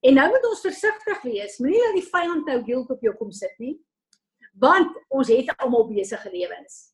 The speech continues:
En baie van die werk wat ons doen, is werk wat, eh, eh, die, die destiny wat God vir ons gegee het. So, dit voel vir my daar is 'n fyn lyn wat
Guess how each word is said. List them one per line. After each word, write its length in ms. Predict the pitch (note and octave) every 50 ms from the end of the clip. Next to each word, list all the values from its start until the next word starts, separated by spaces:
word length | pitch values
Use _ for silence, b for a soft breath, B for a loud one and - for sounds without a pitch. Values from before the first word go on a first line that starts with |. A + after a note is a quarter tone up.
| _ _ _ b b b b _
En 160 | B3+ C4 C4
baie 240 | - A#3 C4 D4 E4+ F4
van 120 | F4+ E4
die 120 | C#4+ C4+ G3
werk 260 | G#3 G#3 A#3+ C#4 C#4+
wat 160 | - C4 A#3+ -
ons 200 | B3 A#3 A3 -
doen, 220 | _ A3+ A3+ A3+ A3 -
is 240 | - D#4 F4 E4 A3
werk 320 | G#3 - G#3 G#3 G#3 G#3 - G#3
wat, 180 | G#3+ G#3+ G#3+ - _ _ _ _ _ _ _ _
eh, 80 | G3
eh, 300 | G3 F#3+ E3+ F3+ G#3 G3+ F3+ - - G3+
die, 300 | G#3 B3 B3 A#3+ A#3 - - -
die 140 | - A#3 A#3+ - - _
destiny 420 | C4+ C#4+ C#4+ - - D#4+ C4+ A#3+
wat 160 | G#3+ G#3 -
God 240 | - - C4+ A3 -
vir 140 | - A#3 G#3+ G#3+
ons 140 | G3+ - -
gegee 380 | - - - - - F4 -
het. 100 | - - _ _ _ _ _ _ _ _ _ _
So, 120 | - -
dit 180 | D#4+ D4 - - -
voel 180 | G4 G#4 A#4
vir 180 | A#4+ - - G#4+
my 80 | F4+ C#4
daar 240 | C#4 C4+ C4 C4 -
is 100 | C4 -
'n 100 | D4+ B3+
fyn 540 | - - _ - G4+ A4 A#4 A#4+ A#4+ G#4 D4+
lyn 280 | B3 A#3+ B3 C4+ C4+ A#3+
wat 160 | A#3+ A3+